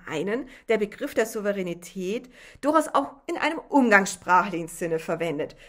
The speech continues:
etwa im Verständnis von Besonnenheit. Dabei sind vor allem alltagssprachliche Aussagen wie, „Na ja, sie hat ihren Vortrag Souveränität gehalten,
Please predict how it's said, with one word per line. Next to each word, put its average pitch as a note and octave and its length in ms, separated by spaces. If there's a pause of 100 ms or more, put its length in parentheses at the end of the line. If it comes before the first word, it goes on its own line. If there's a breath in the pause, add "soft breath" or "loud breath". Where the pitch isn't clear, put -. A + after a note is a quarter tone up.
etwa B3 500
im A3+ 280
Verständnis B3 640
von G#3+ 180
Besonnenheit. G#3 880 (480 loud breath)
Dabei B3 340
sind B3+ 280
vor - 180
allem G#3 160
alltagssprachliche A3+ 800
Aussagen G3 540
wie, A#3 240 (260 loud breath)
„Na G3+ 80
ja, G#3 220
sie G#3 260
hat G#3 140
ihren G3 160
Vortrag G3 640
Souveränität G3 760
gehalten, F#3 720